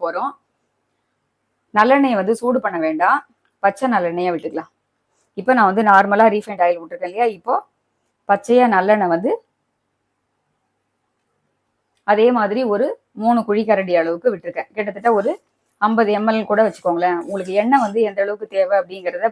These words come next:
பார்த்துட்டு நம்ம வந்து இந்த மாதிரி விட்டுக்கலாம். உப்பு வந்து ரொம்ப ஜாஸ்தியும் இல்லாம ரொம்ப கம்மியாவும் இல்லாம, நான் சொன்ன அளவுக்கு ஒரு பத்து பழம் அப்படின்னா, இல்லைன்னா மூணு கைப்பிடி அளவுக்கு தாராளமா போடுங்க. அந்த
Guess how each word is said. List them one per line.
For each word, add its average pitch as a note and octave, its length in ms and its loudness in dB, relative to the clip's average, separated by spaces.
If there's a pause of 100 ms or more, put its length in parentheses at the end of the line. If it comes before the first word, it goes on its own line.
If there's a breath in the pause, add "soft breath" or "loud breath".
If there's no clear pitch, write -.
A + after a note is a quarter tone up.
(100)
பார்த்துட்டு G3 500 -4 (680)
நம்ம F#3 200 -4
வந்து F3 160 -2
இந்த F#3 140 -6
மாதிரி F#3 240 -6
விட்டுக்கலாம். E3+ 440 -4 (920)
உப்பு A#3 280 -2
வந்து A3 200 4 (200)
ரொம்ப A3 280 0 (140)
ஜாஸ்தியும் A3 460 4
இல்லாம F#3+ 400 0
ரொம்ப G3 180 -4 (140)
கம்மியாவும் G3 500 -2
இல்லாம, F3+ 240 -8 (720)
நான் G3 220 0
சொன்ன A3+ 220 2
அளவுக்கு G#3 320 0
ஒரு F#3 180 -2
பத்து G#3 280 0
பழம் A3+ 260 4
அப்படின்னா, G3 360 -6
இல்லைன்னா G3 340 -6
மூணு F3+ 240 -8
கைப்பிடி A3+ 320 -2
அளவுக்கு E3 260 -2 (100)
தாராளமா E3+ 400 -2 (100)
போடுங்க. D#3 260 -4 (560)
அந்த F3+ 100 -4